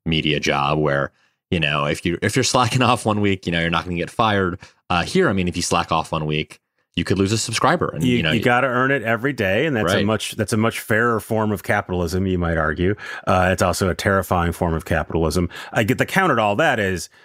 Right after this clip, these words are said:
Speaker 2: look around the world, there's no safe job.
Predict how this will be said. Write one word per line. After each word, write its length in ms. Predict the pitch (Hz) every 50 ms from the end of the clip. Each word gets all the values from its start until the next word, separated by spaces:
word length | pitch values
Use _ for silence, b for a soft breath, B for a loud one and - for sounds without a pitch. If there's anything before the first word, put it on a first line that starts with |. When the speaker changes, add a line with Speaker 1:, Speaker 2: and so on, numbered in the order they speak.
| b b b
Speaker 2:
look 220 | 104 123 123 -
around 300 | 123 113 107 107 101 98
the 80 | 92 92
world, 540 | 101 127 131 117 104 98 98 95 87 87 -
there's 220 | 107 95 92 82
no 240 | 101 104 104 101 95
safe 640 | - - - - - - 98 95 95 87 - - -
job. 540 | - - 87 87 87 85 78 80 95 101